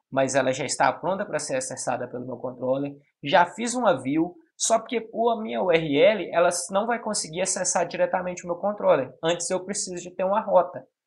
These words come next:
E aí é o último arquivo que a gente precisa de adaptar. Dentro do primeiro aqui existe um arqui-, uma pastinha chamada routes, e aqui tem uma pastinha chamada web. Dentro delas eu configuro as minhas rotas. Tá vendo que existe já uma rota aqui, ó, por exemplo,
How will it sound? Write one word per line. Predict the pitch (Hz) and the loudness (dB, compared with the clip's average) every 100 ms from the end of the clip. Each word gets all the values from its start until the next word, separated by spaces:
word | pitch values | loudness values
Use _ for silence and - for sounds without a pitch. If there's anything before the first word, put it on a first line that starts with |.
| _ - | _ -2
E | 202 | 2
aí | 202 | 4
é | |
o | 208 | 4
último | 214 220 208 | 2 -6 -6
arquivo | 208 208 196 185 | -8 -8 -8 -10
que | - | -8
a | 196 | -10
gente | 190 185 | -10 -14
precisa | - - 180 | -16 -8 -6
de | 175 | -4
adaptar. | 175 185 - 180 151 - _ _ _ - | -2 -2 2 4 4 2 _ _ _ -8
Dentro | 135 214 185 | 0 0 0
do | 202 | -4
primeiro | 185 156 151 | -4 0 0
aqui | 139 143 196 | 0 -2 -6
existe | 190 165 170 202 | -4 -2 -4 -6
um | 190 180 | -6 -2
arqui-, | 170 - | -2 -2
uma | 160 156 | -4 -2
pastinha | 151 139 - - | -2 -4 -8 -10
chamada | 139 143 147 | -8 -4 0
routes, | 160 156 175 233 - - - _ _ - | 0 0 -2 -2 -6 -8 -10 _ _ -4
e | 202 | -4
aqui | 202 | -4
tem | 185 190 | -4 -2
uma | 180 | 0
pastinha | 185 180 185 | 0 -2 -10
chamada | 185 170 196 | 0 2 2
web. | 208 180 131 113 _ _ | 4 4 2 -6 _ _
Dentro | 151 220 240 190 | -2 0 0 -6
delas | 147 156 196 147 143 - - | 0 4 6 4 0 -12 -6
eu | 160 | -4
configuro | 185 180 180 170 170 | -4 -8 -6 -4 -2
as | 160 175 | 0 0
minhas | 180 196 196 | 0 -4 2
rotas. | 196 180 - - _ _ _ | 8 8 6 -12 _ _ _
Tá | - | 4
vendo | 170 240 240 | 6 4 -2
que | 190 | -4
existe | 175 160 165 - 143 | -4 -4 -4 -4 0
já | 160 170 | 2 2
uma | 170 143 | 2 2
rota | 131 139 139 | 4 2 2
aqui, | 135 151 | -4 -2
ó, | |
por | 131 143 | -2 -2
exemplo, | 135 139 117 | -2 -4 -6